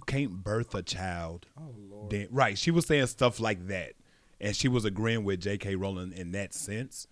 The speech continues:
Speaker 1: But it was just like, that's still not
Speaker 2: So was she
Speaker 1: right.
Speaker 2: saying, like, if you don't birth a child, you're not a woman?
Speaker 1: That's pretty much sums it up, yeah.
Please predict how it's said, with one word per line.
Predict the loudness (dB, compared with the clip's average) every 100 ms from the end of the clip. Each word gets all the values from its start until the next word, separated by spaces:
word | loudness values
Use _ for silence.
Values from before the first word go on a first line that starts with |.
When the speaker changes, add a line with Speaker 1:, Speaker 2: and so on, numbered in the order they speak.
| _ _ -10 -8 -4
Speaker 1:
But | 0
it |
was | 2
just | 2 2
like, | 4 2 0 -4 -10
that's | -6 -6
still | -6 -4 -2 -2 -4
not | -4 -2
Speaker 2:
So | 2 4
was | 4
she | 2
Speaker 1:
right. | 4
Speaker 2:
saying, | 6
like, | 6
if | 4
you | 6
don't | 6
birth | 8 6
a |
child, | 6 6 8
you're | 8
not |
a | 8
woman? | 6 4 2 -2 _ _ _ _ _ _ _ _ -16 -8
Speaker 1:
That's | -6 -4
pretty | -2 0
much | 0 -2 -2 -6 -8 _ _ -12
sums | -8 -6 -6 -6
it | -8
up, | -8 -10
yeah. | -12 -14